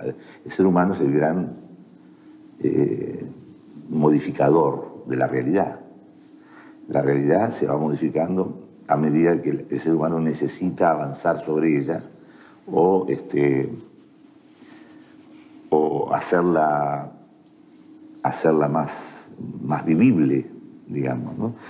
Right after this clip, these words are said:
La, la realidad para el ser humano siempre fue un obstáculo. Eh, el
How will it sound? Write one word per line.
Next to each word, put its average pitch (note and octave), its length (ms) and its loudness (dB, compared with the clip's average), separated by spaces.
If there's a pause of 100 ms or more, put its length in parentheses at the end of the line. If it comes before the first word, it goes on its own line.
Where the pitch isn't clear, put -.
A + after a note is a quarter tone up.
(260)
La, - 300 4
la F2+ 180 4
realidad G#2 580 2
para F2+ 120 0
el - 60 -2
ser G#2 160 0
humano A#2+ 240 0
siempre G#2+ 240 -2
fue E2 100 -8
un D2+ 60 -4
obstáculo. - 540 -4 (1700)
Eh, D2 500 -2 (600)
el C#2 840 -2